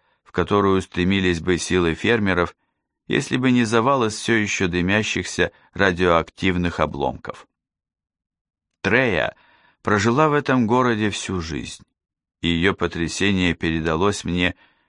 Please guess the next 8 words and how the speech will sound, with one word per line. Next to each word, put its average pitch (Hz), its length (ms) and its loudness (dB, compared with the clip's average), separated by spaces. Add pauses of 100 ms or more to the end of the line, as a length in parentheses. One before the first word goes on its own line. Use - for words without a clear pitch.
(160)
так - 200 -4
что - 160 -4
на 110 120 -2
глаза 104 380 0
даже 101 280 0
навернулись 80 720 -2
слезы. 53 500 -10 (1040)
Турк, 107 440 -2